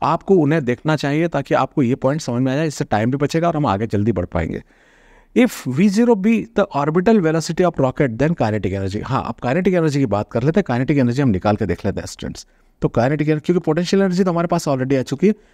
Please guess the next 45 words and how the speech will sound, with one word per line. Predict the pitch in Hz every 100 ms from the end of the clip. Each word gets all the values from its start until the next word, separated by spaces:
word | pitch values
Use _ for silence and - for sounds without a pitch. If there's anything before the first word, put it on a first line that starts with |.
| _
तो | 156
पोटेंशियल | - 151 170 202
एनर्जी | 190 185 170 185
यहाँ | 165
आपको | 165 - 170
मैंने | 175
बता | 151 151
दी | 156 175
है, |
ये | 170
देखो | 139 -
पोटेंशियल | 127 131 143 160
एनर्जी | 156 160 160 180
है। | 190 - _ _ _ _ _ -
तो |
अब | - -
काइनेटिक | 139 131 143
एनर्जी | 156 147 143
हम | 147
निकालते | 120 127 135 180
हैं। | 185
तो | 170
काइनेटिक | 131 143 151
एनर्जी | 147 147 139
हम | 139
जानते | 123 110 113 -
हैं | 156 _ -
के | 120 120 -
ई | 120 147 110
equal | - 104 98 -
to | 160 214 _ _ _ _ _ _ _ _ -
one | 101 123 147 135
upon | - 107 104 -
two | 170 - _ _ _ _ _ _ _ _ -
एम | 110 117 107 -
वी | 110
स्क्वायर, | 104 - - - - _ _ _ _ _ -
और | 175
वी | 127 151
की | 202 208
प्लेस | - 170 -
पे | 160
हम | 156
लिख | 131 113
देंगे | 131 180